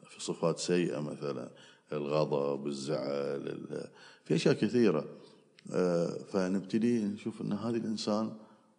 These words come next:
آه، يقول نفس الكلام بس ما يزعجنا.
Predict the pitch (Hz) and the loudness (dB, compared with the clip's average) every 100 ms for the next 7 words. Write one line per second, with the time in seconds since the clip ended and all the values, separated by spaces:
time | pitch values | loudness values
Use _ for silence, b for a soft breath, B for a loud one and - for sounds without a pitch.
0 | _ - 67 64 - - - - - 90 | _ -16 -12 -10 -8 -8 -10 -10 -4 4
1 | 117 110 110 - 104 95 87 104 107 107 | 8 8 6 4 2 4 4 2 0 -4
2 | - 110 98 85 80 71 - | -4 0 0 0 -4 -4 -8